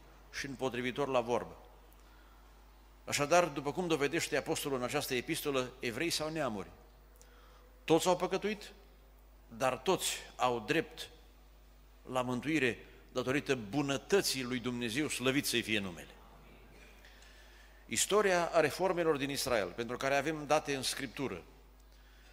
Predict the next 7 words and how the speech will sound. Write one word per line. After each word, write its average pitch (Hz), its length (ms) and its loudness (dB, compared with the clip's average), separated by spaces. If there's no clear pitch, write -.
este 143 280 0
un 156 140 2
precedent, 143 840 -2
a 123 120 0
fost, 170 340 2
de 110 80 0
fapt, - 420 -4